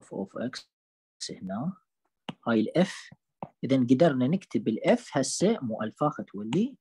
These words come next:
احسن هيجي. اف اوف الاكس كي. هسه ايش كتبت؟ كتبت الدالة اف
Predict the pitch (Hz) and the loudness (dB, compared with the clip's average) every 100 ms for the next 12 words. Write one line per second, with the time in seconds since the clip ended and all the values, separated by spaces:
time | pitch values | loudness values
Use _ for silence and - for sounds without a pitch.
0 | - - - 208 220 208 - 254 - - | -10 -10 -8 -10 -10 -8 -4 -4 -6 -20
1 | _ - _ - 127 127 - 160 120 85 | _ -20 _ -2 -2 -2 0 2 4 0
2 | - - _ - 107 - 175 - - - | -8 -20 _ -8 -8 -2 -2 -2 -8 -10
3 | - _ - - - _ _ _ _ _ | -14 _ -20 -14 -14 _ _ _ _ _
4 | _ 175 254 - - 285 269 196 180 - | _ 2 4 6 6 8 8 6 2 -6
5 | _ _ _ _ _ 185 220 - 220 165 | _ _ _ _ _ 2 4 4 2 4
6 | 175 247 285 254 247 202 170 - | 8 8 10 10 10 4 2 -4